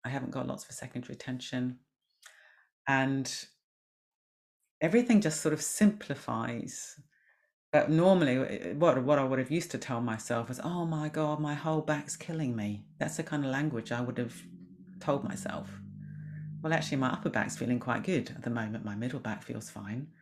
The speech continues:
Yeah, my lower back's not so <laughs> happy right now. There's a lot of discomfort there. But the story, "My whole back's killing me," that is patently not true.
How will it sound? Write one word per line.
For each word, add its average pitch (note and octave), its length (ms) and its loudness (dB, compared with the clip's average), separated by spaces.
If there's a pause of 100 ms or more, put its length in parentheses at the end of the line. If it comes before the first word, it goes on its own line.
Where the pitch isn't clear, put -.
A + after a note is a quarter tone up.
(640)
Yeah, C3+ 80 -2
my A#2+ 140 0
lower A#2+ 260 0
back's - 300 -4
not A#2 220 -6 (160)
so - 240 -2
<laughs> - 180 0
happy G#3+ 280 4
right F#3+ 460 4
now. E3+ 180 2
There's E3 220 -4
a C#3+ 40 2
lot C3+ 200 2
of - 200 -4 (300)
discomfort - 680 -4
there. B2 340 0 (420)
But D3 180 10
the D3 80 6
story, D3 400 8
"My C3+ 220 6
whole C3 180 4
back's A#2+ 240 0
killing C3 340 2
me," G#2+ 160 0
that A#2 220 -2
is B2 100 -4
patently A#2+ 760 -4 (180)
not B2 260 -2
true. D#2+ 360 -8